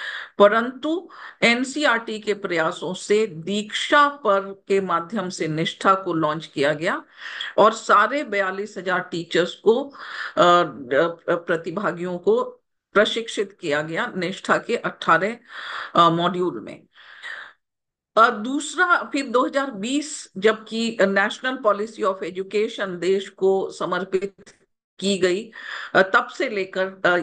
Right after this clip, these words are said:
जिस वर्ष में अभी हम हैं, दो हज़ार चौबीस के बीच क्या प्रयास किए गए, वो आप यहाँ इस टाइमलाइन में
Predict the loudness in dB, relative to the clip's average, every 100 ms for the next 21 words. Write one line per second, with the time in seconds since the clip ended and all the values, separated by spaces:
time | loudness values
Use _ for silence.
0 | -2 -2 -2 2 0 0 -4 -8 -6 -6
1 | -4 -2 -2 -2 -2 -2 0 -2 -2 0
2 | 0 2 -2 -4 -4 -4 -8 -2 0 2
3 | 2 0 0 -4 -4 -2 -2 -4 -4 -2
4 | 2 2 0 -4 -4 -4 -6 -4 -2 0
5 | 0 0 -2 -4